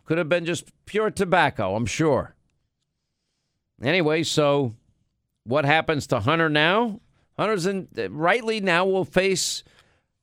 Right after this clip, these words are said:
eh, look, unless they come up with a, another sneaky sweetheart deal that this judge would be willing to go along with, I'm, I'm not so sure this judge is gonna be amenable to any of this.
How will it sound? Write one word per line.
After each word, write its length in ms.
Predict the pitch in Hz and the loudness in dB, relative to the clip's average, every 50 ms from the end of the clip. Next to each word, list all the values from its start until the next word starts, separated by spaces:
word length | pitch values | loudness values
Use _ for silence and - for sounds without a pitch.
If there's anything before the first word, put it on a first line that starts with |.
| _ _ - | _ _ -10
eh, 200 | - 196 - - | -8 -8 -8 -4
look, 240 | - 233 220 - 160 | -4 -4 -2 -2 -2
unless 300 | 156 147 180 214 - - | -2 0 0 -2 0 0
they 120 | 196 196 | 0 0
come 160 | - - 196 | 0 0 0
up 140 | 196 196 180 | 0 0 0
with 160 | 147 185 160 | 0 0 0
a, 160 | 156 151 135 - | 0 0 0 0
another 440 | - 147 143 165 208 226 247 226 160 | -2 0 2 2 0 2 0 0 0
sneaky 560 | - - - - - 143 156 156 156 147 143 | -2 -2 -4 -2 0 0 0 0 0 -4 -4
sweetheart 580 | 120 - - - 151 156 127 135 139 139 131 107 | -4 -4 -4 -2 -2 2 2 2 2 2 0 0
deal 220 | 101 147 160 160 | 0 0 0 0
that 160 | 143 143 127 113 | 0 -2 -2 -2
this 180 | 135 120 - | -4 -4 -4
judge 300 | - - 156 160 160 127 | -2 0 0 0 0 -2
would 140 | 139 147 120 | -4 -2 -2
be 120 | 123 143 | -2 -2
willing 260 | 143 143 156 160 156 147 | 0 0 0 2 2 0
to 60 | 139 | 0
go 180 | 123 135 135 | 0 0 0
along 300 | 127 123 123 147 196 240 | 0 0 0 0 0 0
with, 180 | 226 165 147 120 | 0 0 0 0
I'm, 240 | 131 143 143 135 92 | -2 -2 -2 -4 -4
I'm 160 | 110 151 165 | -4 -2 0
not 180 | 165 165 160 - | 0 -2 -2 -2
so 160 | - 170 170 | -4 -4 -2
sure 280 | - - - 180 170 | -2 -2 -2 -2 -2
this 180 | 165 165 160 127 | -2 -4 -6 -6
judge 280 | - - 175 175 156 156 | -4 -4 -4 -2 -2 -4
is 100 | 156 135 | -4 -2
gonna 200 | 156 160 160 151 | -2 -4 -4 -2
be 180 | 147 165 160 | -2 -2 -2
amenable 480 | 156 151 156 175 185 180 175 165 175 170 | 0 0 0 0 0 0 -2 -2 -2 0
to 120 | 147 175 | 0 0
any 200 | 208 269 311 247 | 0 2 0 0
of 80 | 165 123 | 0 0
this. 400 | 110 101 87 - - - - | 0 -2 -4 -4 -6 -8 -8